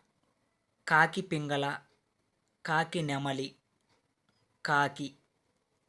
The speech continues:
మసరు నలుపున్న కాకి, కాకి పింగళ, కాకి నెమలి, కోడి డేగల్ని, కోడి నెమలని, కోడి చూపున్న పింగళాలని, so,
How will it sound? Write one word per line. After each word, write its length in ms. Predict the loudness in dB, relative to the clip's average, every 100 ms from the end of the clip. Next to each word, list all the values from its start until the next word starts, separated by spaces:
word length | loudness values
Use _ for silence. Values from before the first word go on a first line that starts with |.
| -8
మసరు 320 | -6 -4 -4
నలుపున్న 460 | -4 -4 -8 -8 -8
కాకి, 500 | -8 -8 -8 -8 -10 -10 _ _ _ -12
కాకి 320 | -10 -10 -12
పింగళ, 400 | -10 -8 -6 -2 -2 -4 _ _ _ _ _ _ _ _ _ -2
కాకి 320 | 0 2 0
నెమలి, 420 | -4 -4 -6 -8 -12 _ _ _ _ _ _ _ _ _ _ _ _ _ _ _ _ _ _ _ _ _ _ _
కోడి 280 | -4 -4 -2
డేగల్ని, 720 | 0 0 -2 -4 -4 -8 -12 -6
కోడి 300 | -2 0 0
నెమలని, 560 | -2 -4 -4 -4 -6 -10 -18 _ _ _ _ _ _ _ _ _ _ _ _ _ _ _ _ _ _
కోడి 280 | -2 0 0
చూపున్న 500 | -2 -6 -6 -6 -6
పింగళాలని, 800 | -6 -6 -4 -2 -2 -2 -6 -10 -16 _ _ _ _ -12
so, 140 | -8